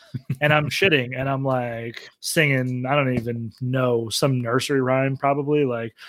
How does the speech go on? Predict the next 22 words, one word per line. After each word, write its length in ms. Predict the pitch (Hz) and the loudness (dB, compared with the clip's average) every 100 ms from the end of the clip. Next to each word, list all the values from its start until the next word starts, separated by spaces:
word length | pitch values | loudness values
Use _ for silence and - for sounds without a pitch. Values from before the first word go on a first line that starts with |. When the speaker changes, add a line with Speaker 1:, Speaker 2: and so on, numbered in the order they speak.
| - _ | -20 _
Speaker 1:
"One-eyed, 720 | 156 160 156 151 156 151 151 147 | -2 2 4 4 2 2 0 0
one-winged, 540 | 156 151 151 151 - 185 | 0 0 0 -4 -6 -12
horn-flying, 720 | - 160 156 151 185 180 175 | -4 0 0 0 4 6 6
purple 280 | 165 185 143 | 4 2 2
peep," 220 | 151 180 | -2 0
whatever, 400 | 175 170 131 135 160 | 6 6 6 0 -4
you 80 | 151 | -2
know. 280 | 127 139 156 | -2 -4 -6
I 40 | |
mean, 120 | 135 | -2
that 100 | 139 | 0
was 160 | 135 110 | 0 -2
one 160 | 113 110 | -6 -8
that 120 | - | -12
was, 300 | 107 - - _ _ _ | -12 -12 -12 _ _ _
"Johnny 220 | 127 131 | -2 -2
crack 240 | 135 147 139 | 0 -4 -4
corn 380 | 156 151 147 143 | -4 -2 -2 -4
and 100 | 127 | -6
I 180 | 135 147 | -6 -4
don't 260 | 175 175 | -4 -4
care." 560 | - 175 175 180 175 180 | -6 -4 -2 -2 -4 -8